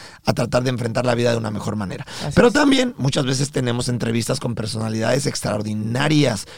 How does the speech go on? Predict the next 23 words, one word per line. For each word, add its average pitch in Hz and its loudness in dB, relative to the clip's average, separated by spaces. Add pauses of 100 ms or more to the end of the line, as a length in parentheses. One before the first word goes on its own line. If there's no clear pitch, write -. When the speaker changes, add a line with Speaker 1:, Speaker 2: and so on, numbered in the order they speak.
Speaker 1:
como 123 2
hoy, 262 2 (480)
eh, 123 4
que 131 -2
hoy 135 4
tenemos 131 0
un 135 2
invitado 131 2 (260)
de 117 6
lujo 151 6
para 117 2
mí 127 2
por, 120 0
eh, 123 0
todo 143 2
lo 156 2
que 123 -2
puede 139 2
aportar 135 0
a 139 4
esta 131 -2
gran 131 0
comunidad, 127 2